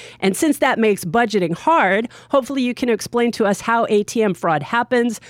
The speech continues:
what to do when it does, and how to avoid it happening in the future. So let me ask you, first of all, how did the thieves get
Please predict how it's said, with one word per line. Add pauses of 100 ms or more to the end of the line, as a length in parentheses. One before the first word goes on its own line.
(140)
what
to
do
when
it
does,
and
how
to
avoid
it
happening
in
the
future. (260)
So
let
me
ask
you,
first
of
all,
how
did
the
thieves
get